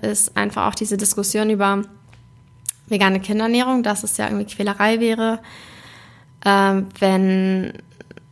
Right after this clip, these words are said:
man seine Kinder vegan ernährt, weil man ihnen nicht den freien Willen lässt. Aber <laughs> man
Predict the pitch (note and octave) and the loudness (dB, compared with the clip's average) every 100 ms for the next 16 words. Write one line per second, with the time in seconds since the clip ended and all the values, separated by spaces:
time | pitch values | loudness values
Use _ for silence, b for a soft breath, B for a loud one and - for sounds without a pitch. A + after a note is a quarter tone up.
0 | - - - G3 G3 G3 F#3+ F#3+ F#3+ F#3+ | -20 -20 -6 0 2 2 2 2 0 -2
1 | - - G3+ G3 F#3+ G3 G3 F#3+ G3 A#3 | -4 -6 -2 0 0 -2 -2 0 2 4
2 | A#3 A#3 A#3+ B3 - - - - - - | 4 4 2 0 -6 -12 -20 -20 -20 -8
3 | G3 F#3+ G3 G3 G3 F#3+ F#3+ - - - | -2 2 2 2 0 -2 -6 -16 -14 -4
4 | G3 F#3+ G3+ G3 G3+ - - - F#3+ F#3 | -2 2 2 2 -2 -8 -14 -6 -4 -4
5 | - F#3 F3+ F#3+ F3 - - - - - | -2 -2 0 0 0 -6 -10 -14 -16 -20
6 | B B B - G#3+ A#3 F#3+ C#4 C4 - | B B B -2 2 4 4 4 2 -6
7 | - G3+ | -8 -6